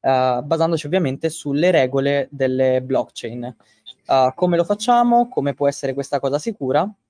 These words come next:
Eh, innanzitutto la generazione avviene utilizzando, ehm, eh, file open source che abbiamo modificato n-, non poco per adattarlo a diverse chain, perché attualmente è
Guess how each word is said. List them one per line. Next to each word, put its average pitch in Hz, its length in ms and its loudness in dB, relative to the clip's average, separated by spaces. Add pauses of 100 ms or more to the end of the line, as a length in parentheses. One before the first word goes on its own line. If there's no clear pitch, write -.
(320)
Eh, 135 340 0
innanzitutto 156 800 -2 (320)
la 151 140 0
generazione 160 640 -2
avviene 139 360 -4
utilizzando, 131 800 -4 (280)
ehm, 117 720 -4 (680)
eh, 123 240 -4
file 180 240 2
open 165 200 0
source 202 400 -2
che 190 80 -4
abbiamo 131 220 -2
modificato 131 920 -2 (580)
n-, 147 320 -8
non 160 240 2
poco 131 460 2 (280)
per 135 120 -2
adattarlo 135 440 0
a - 20 2
diverse 131 440 -2
chain, 131 440 -6
perché 117 200 -12
attualmente 143 680 -4 (460)
è 127 340 2